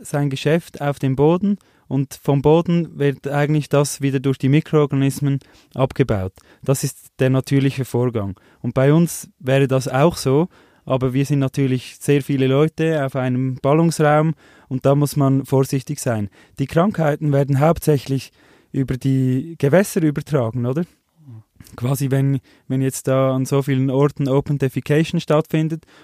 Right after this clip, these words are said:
und dann kommt eben ein, ein starker Regen, das wird alles in den Fluss gespült und dort waschen sich die, die Leute die Hände, das, das birgt die Probleme.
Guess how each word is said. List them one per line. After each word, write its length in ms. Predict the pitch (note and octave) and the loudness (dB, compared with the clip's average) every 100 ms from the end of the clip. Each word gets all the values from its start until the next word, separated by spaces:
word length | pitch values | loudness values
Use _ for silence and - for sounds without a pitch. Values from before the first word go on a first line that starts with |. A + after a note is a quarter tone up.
| - | -8
und 140 | C3 C#3 | -2 2
dann 160 | C#3 | 2
kommt 280 | - C3+ C3+ | 4 0 2
eben 300 | C3+ C3+ C3+ | 0 0 -2
ein, 420 | B2+ B2+ B2+ B2 _ - | 0 0 0 -2 _ -8
ein 180 | B2 B2+ | -6 -2
starker 440 | - C#3 C3+ C3 | 0 0 0 -2
Regen, 380 | C3+ D#3+ E3+ E3+ _ _ | 0 2 0 -2 _ _
das 160 | C3+ - | -8 0
wird 180 | C#3 C3+ | 0 2
alles 280 | C#3 D3 | 2 2
in 120 | C#3+ C3 | 0 0
den 120 | C3 | 0
Fluss 400 | D3+ F3 - - _ _ - | 2 0 -2 -14 _ _ -6
gespült 440 | D3+ - E3 D#3+ | -6 0 0 0
und 160 | D3 C#3 | -2 0
dort 260 | C#3 C3+ B2+ | 0 0 0
waschen 280 | C3+ B2+ | 0 0
sich 240 | - C3+ - | -4 -6 -2
die, 220 | C3+ C3 _ - - | -2 -2 _ -20 -4
die 60 | B2 | 2
Leute 300 | C3+ C#3+ B2+ | 2 2 0
die 160 | C3 | 2
Hände, 300 | C3+ C#3+ C3+ | 4 2 0
das, 420 | C3 C3 - - _ - | 0 -2 -4 -12 _ -4
das 220 | C3 - | -4 -4
birgt 360 | - C#3 C#3 - | 0 0 2 -2
die 80 | C3 | -2
Probleme. 560 | C3 A2+ A2 G#2 F#2+ | -2 -2 -4 -4 -8